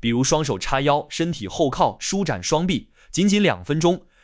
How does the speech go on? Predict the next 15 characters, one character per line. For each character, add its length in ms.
人 180
体 140
内 100
的 100
睾 140
丸 160
酮 340
掌 220
控 220
自 160
信 180
与 100
掌 220
控 220
欲 220